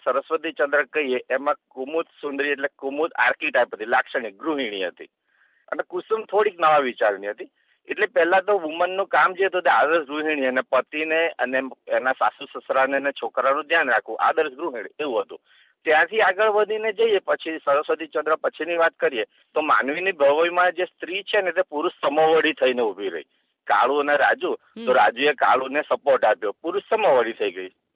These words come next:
Speaker 1: shoulder to shoulder ઊભા રહ્યા. ત્યાંથી આગળ જઈને જોઈએ તો ઝેર તો પીધા છે જાણી જાણીને રોહિણી નામનું જે કેરેક્ટર હતું, એ બીજા પુરુષમાં રસ લેતી થઈ. Not in, in the sense કે એને સત્યકામ સાથે લગ્ન કરવા હતા,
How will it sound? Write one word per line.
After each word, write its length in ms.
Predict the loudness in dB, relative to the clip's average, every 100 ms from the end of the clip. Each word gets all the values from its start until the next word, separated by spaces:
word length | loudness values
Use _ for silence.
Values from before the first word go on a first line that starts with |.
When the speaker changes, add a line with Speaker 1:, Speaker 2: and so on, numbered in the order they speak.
| 0
Speaker 1:
shoulder 240 | 2 2
to 140 | 0 -2 -2
shoulder 240 | 2 2
ઊભા 240 | 0 -2 -4
રહ્યા. 120 | -4 -12 -20 -20 _ -2
ત્યાંથી 360 | 2 2 2
આગળ 280 | 2 4 2
જઈને 320 | 2 0 -2
જોઈએ 340 | -2 -2 -4 -6 -10 _ _ _ -2
તો 260 | 0 0
ઝેર 260 | 0 0 2
તો 140 | 0
પીધા 280 | -4 0 0
છે 140 | 2 0
જાણી 300 | 0 -2 0
જાણીને 380 | 0 0 -4
રોહિણી 600 | -4 -4 -4 -4 -4 -4
નામનું 360 | -2 -2 -2 -4
જે 100 | -4
કેરેક્ટર 540 | 0 0 0 0 0
હતું, 280 | 0 -8 -16 _ _ -4
એ 140 | -4
બીજા 320 | -4 -6 -6
પુરુષમાં 480 | -4 -2 -4 0 2
રસ 140 | 2 0
લેતી 260 | -4 -4 -4
થઈ. 120 | -6
Not 440 | -8 -6 0 0 0 _ _ -12
in, 60 | -12
in 180 | -8 -4
the 160 | -2 0
sense 180 | 0 0
કે 160 | 0 0
એને 160 | 0 -2
સત્યકામ 440 | -6 -4 -2 -2
સાથે 240 | -2 -2 -2
લગ્ન 220 | -4 -6
કરવા 300 | -4 2 2
હતા, 140 | 2